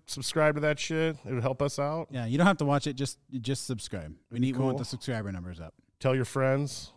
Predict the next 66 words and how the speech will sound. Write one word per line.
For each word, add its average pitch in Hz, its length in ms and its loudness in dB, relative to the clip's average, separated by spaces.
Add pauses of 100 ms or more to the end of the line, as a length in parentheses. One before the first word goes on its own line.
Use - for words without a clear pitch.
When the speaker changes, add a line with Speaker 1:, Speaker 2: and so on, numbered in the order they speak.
(100)
Speaker 1:
Probably 135 220 4
don't 135 200 4
listen 135 220 0
to 139 60 0
this 131 120 0
shit 139 200 0
at 131 100 0
work. 135 320 -2 (240)
And, 104 320 -6
uh, 107 280 -6
yeah. 135 200 -8 (240)
Speaker 2:
Doug 139 220 0
T, 143 220 2
tell 143 200 0
all 139 140 2
your 131 80 2
new, 131 160 2
t-, 151 260 -4
Doug 135 260 -4
T, 143 340 0
since 131 200 -2
you're 135 160 -2 (120)
following 147 320 4
us 131 160 -2
now, 127 340 -2
uh, 117 140 -6 (420)
make 131 140 -2
sure 131 100 0
you 127 40 2
tell 143 180 4
all 135 120 4
your 135 120 2
comic 127 320 0
friends. 123 320 -2
Speaker 1:
Maybe 151 160 8
we'll 170 140 8
get 170 140 6
'em 165 120 6
on, 165 180 8
on 165 140 4
a 139 100 4
remo-, 117 240 0
I 131 60 -4
think 151 180 -2
we 165 80 -2
can 160 80 0
do 147 140 0
the 156 100 2
remote 143 400 6
with 135 140 0
that 123 180 4
Ring 131 240 2
Central 123 540 -2
shit, 101 320 -2
maybe, 98 300 -4
'cause 98 180 -6
it 101 100 -8
looked 135 240 -6
good. 110 260 -4 (140)
Speaker 2:
Yeah. 147 220 4
Speaker 1:
I 95 80 -2
mean, 98 180 -4
we 101 60 -4
just 98 180 -10
have 104 180 -6
to, 98 280 -6